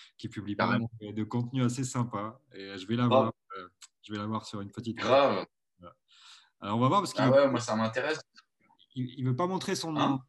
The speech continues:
Speaker 1: son identité, donc on va voir comment, euh, comment ça va se goupiller un petit peu, comment on va, on va organiser notre réunion avec le DAFT. Voilà. Donc
Speaker 2: Et
Speaker 1: ça,
Speaker 2: en tout cas, moi, j'ai hâte de re-,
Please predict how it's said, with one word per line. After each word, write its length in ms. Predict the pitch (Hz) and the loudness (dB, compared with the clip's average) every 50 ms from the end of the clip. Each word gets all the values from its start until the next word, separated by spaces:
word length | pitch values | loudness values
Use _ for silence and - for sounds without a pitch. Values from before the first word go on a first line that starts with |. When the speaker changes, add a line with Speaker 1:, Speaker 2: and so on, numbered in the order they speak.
| _ - | _ -16
Speaker 1:
son 220 | - - - 135 143 | -10 -4 -2 -2 -2
identité, 600 | 156 151 160 156 131 - 156 131 131 170 208 226 | 0 0 0 -2 -2 -2 -4 -2 -2 0 0 0
donc 280 | 214 170 143 131 127 | 0 0 -2 -2 0
on 100 | 135 123 | 0 2
va 100 | 123 123 127 | 4 4 4
voir 200 | 135 160 - - | 2 0 -4 -6
comment, 460 | 160 143 143 139 139 139 131 127 120 | -6 -6 -4 -4 -4 -2 0 0 0
euh, 140 | 117 113 110 | 0 -2 -4
comment 200 | - 131 139 147 | -6 -8 -10 -8
ça 140 | - 165 | -6 -6
va 100 | 151 143 | -4 -4
se 80 | 139 135 | -4 -2
goupiller 320 | 135 139 131 - - 139 139 | -4 -4 -4 -4 -4 -2 0
un 120 | 131 127 123 | 0 0 -2
petit 180 | 120 120 117 | 0 -2 -4
peu, 160 | 120 123 131 | -2 -2 -6
comment 280 | 135 135 131 120 113 113 | -6 -4 -4 -4 -4 -4
on 60 | 113 113 | -4 -6
va, 320 | 110 107 104 104 104 101 104 | -6 -6 -8 -10 -12 -12 -12
on 40 | 107 | -12
va 60 | 110 | -12
organiser 400 | 110 101 113 113 113 113 110 120 | -12 -12 -12 -12 -12 -12 -12 -12
notre 180 | 113 110 110 - | -12 -14 -14 -12
réunion 380 | - 113 107 104 104 101 98 101 _ _ _ - | -10 -8 -8 -8 -8 -10 -14 -16 _ _ _ -18
avec 180 | 98 98 95 - | -16 -14 -12 -12
le 100 | 104 101 | -12 -12
DAFT. 440 | 101 98 98 - - _ - - _ _ _ - | -12 -12 -14 -14 -18 _ -20 -20 _ _ _ -16
Voilà. 280 | 98 98 98 98 98 _ _ - | -12 -12 -10 -12 -12 _ _ -2
Donc 80 | 113 104 | 0 2
Speaker 2:
Et 40 | 104 | 2
Speaker 1:
ça, 100 | 107 107 | 2 2
Speaker 2:
en 20 | |
tout 100 | 110 - - | 0 -4 -4
cas, 140 | - 147 156 | -4 -2 0
moi, 100 | 156 139 | 0 0
j'ai 480 | 117 110 107 107 107 107 107 107 104 107 | 0 0 0 0 0 0 2 2 4 4
hâte 160 | 123 - - - - | 4 2 0 -2 -2
de 60 | 123 | -2
re-, 160 | 120 123 120 | -2 -2 -6